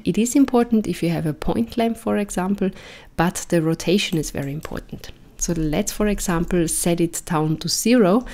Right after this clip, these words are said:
So that would be a sun, how you would find it, uh, at noon. So it's directly above our object.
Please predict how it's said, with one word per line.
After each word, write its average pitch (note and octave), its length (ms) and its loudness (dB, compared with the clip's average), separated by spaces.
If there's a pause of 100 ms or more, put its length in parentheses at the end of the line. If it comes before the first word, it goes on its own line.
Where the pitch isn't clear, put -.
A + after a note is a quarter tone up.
(340)
So - 160 -2
that G3 320 0
would G3+ 240 2
be G3+ 280 4
a D#3+ 60 -4
sun, F#3+ 460 4
how E3 200 0
you E3 180 2
would E3 140 2
find F3+ 460 2
it, F3+ 280 0 (140)
uh, D#3 280 -2
at E3 140 -2
noon. E3+ 400 10
So - 180 0
it's D3 180 0
directly D#3 580 2
above D#3 600 0
our D3 520 0 (260)
object. - 600 -6